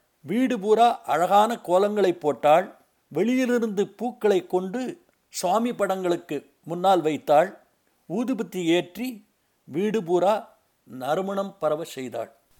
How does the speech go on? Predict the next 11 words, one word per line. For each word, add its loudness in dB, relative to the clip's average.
வெளியே -6
போயிருந்த -2
குடியானவன் -2
தன் -2
வீட்டிற்குள் -6
வந்தான். 0
தன் -2
வீடா 2
என்று 0
மலைத்து -2
போய் -6